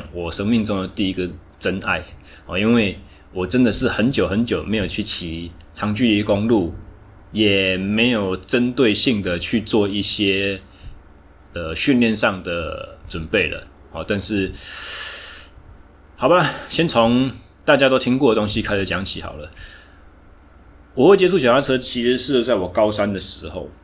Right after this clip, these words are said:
呃，高三，呃，应-，高二升高三的那个暑假，哦，这个故事在我的书里面我也有写到，就是说那个时候因为，呃，不太想要就是继续补习，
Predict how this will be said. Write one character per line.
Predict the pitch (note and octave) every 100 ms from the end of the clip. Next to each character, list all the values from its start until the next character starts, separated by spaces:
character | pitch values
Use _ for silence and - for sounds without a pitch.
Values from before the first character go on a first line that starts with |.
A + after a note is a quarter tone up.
| - -
呃， | F#2 F2
高 | F2 B2 B2+
三， | B2+ A#2+ B2+ C3 C3 B2+ - - - - -
呃， | G2+ G2 G2 G2 G2 G2 F#2+ G2 G#2 - - -
应-， | D#3+ D#3 -
高 | D3+ E3+
二 |
升 | F3 D#3+
高 | D#3 D3+
三 | D3+
的 |
那 | C#3+
个 | C3+
暑 | - F2+
假， | F2 A#2+ F2 - - -
哦， | G2
这 | F3+
个 | D3+
故 | D#3+
事 | C#3
在 | C3 B2
我 |
的 | G2+
书 | G2+ B2
里 | A2+
面 | A#2 G#2
我 | A2
也 | A2
有 | G2+
写 | - - D#2+
到， | D#2+ F#2+
就 | G2
是 | A#2+
说 | A#2+ A2 A2+
那 |
个 | C3
时 | A#2 G#2+
候 | B2
因 | A#2+ A#2
为， | C3 G#2+ G#2 - - - -
呃， | G2 F#2+ F#2
不 | F2
太 | A#2+ B2+
想 | F#2+ F#2+
要 | G#2+ G#2
就 | G#2
是 | G#2+ A2+
继 | G#2+ A2+
续 | A2+ G#2
补 | - D#2+
习， | - - - -